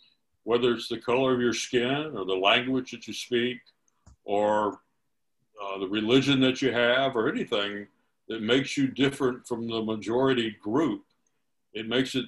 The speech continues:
tougher to, s-, I don't wanna say sur-, well, survive, um, and, and do well.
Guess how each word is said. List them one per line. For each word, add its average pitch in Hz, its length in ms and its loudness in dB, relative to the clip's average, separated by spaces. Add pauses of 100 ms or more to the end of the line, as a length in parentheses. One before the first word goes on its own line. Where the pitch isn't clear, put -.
(100)
tougher 104 540 -2 (1200)
to, 120 80 -4
s-, - 180 -12 (320)
I 101 120 -8
don't 117 120 -4
wanna 110 140 -4
say 113 200 -4
sur-, 104 200 -12 (100)
well, 117 120 -8
survive, 170 520 -2 (720)
um, 104 500 -2
and, 110 140 -6
and 113 240 -4
do 131 140 4
well. 135 460 -2